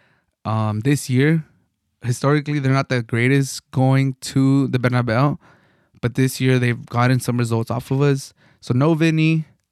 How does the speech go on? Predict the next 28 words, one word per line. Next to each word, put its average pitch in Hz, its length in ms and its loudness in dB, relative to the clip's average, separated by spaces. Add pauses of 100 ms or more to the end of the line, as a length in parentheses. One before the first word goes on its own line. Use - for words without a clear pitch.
(720)
goal 135 200 0
taken 147 260 0
away 139 160 2
from 139 160 0
Atletico, 131 760 -2 (180)
penalties 139 380 0
not, 131 280 -2 (1040)
you 131 100 0
know, 120 260 -2 (800)
going 135 280 2
in 135 100 2
our 131 120 2
favor 127 540 0
that 117 140 -4
could 127 140 0
have 127 100 2
been 123 320 2 (140)
called, 117 540 -2 (760)
Lunin 135 360 0
being 127 220 2
a 117 40 0
factor, 117 720 -4 (500)
Real 123 160 2
Madrid 131 220 2
missed 123 200 -2
some 127 80 -4
chances 123 400 -4
too. 117 440 0